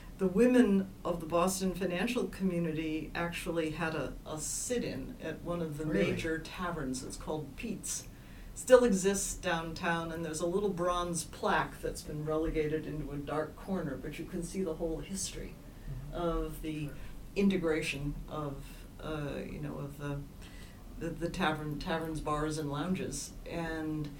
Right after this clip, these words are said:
Speaker 1: the city council finally changed all of this legislation. But when you think of it, it really isn't that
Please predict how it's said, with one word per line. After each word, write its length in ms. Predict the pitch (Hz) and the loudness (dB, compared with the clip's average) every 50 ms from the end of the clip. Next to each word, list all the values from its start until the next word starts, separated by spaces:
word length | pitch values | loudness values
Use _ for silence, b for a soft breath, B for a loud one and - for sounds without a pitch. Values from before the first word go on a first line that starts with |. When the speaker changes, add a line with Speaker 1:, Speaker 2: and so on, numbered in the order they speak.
| B B B B B B - - - - 143 | B B B B B B -12 -10 -10 -8 -6
Speaker 1:
the 180 | 147 151 151 143 - - - - - - - - - - - - - | -4 -4 -4 -4 -6 -8 -12 -14 -14 -14 -14 -14 -14 -14 -12 -12 -6
city 280 | - - 208 190 165 | 2 6 6 8 8
council 440 | 160 - 185 156 151 147 - 170 160 | 6 4 4 4 4 2 0 0 -2
finally 400 | 151 - 185 165 165 170 165 160 | -2 -2 -2 0 0 0 0 -2
changed 440 | 151 - - 190 180 175 175 170 165 | -2 -2 -2 -2 -2 -2 -2 -2 -2
all 180 | 143 143 139 143 | -2 -2 -2 -2
of 80 | 143 139 | -4 -4
this 220 | 135 139 - - | -6 -6 -6 -4
legislation. 800 | 156 147 143 139 143 - - - 147 156 165 160 - 117 113 - B B B B B B B - - - | -4 -4 -4 -4 -4 -4 -4 -2 -2 -2 -2 -2 -4 -4 -6 -8 B B B B B B B -4 6 8
But 120 | 262 254 | 8 10
when 140 | 254 262 254 | 12 12 12
you 80 | 254 | 12
think 240 | 254 - 311 320 330 | 12 10 6 4 4
of 100 | 311 254 | 2 2
it, 80 | 226 196 | 2 2
it 80 | 185 156 143 | 0 0 0
really 280 | 196 214 220 226 226 | 2 4 4 4 4
isn't 280 | 214 196 196 202 196 185 | 4 4 4 2 2 2
that 240 | 180 180 175 170 | 2 0 -2 -4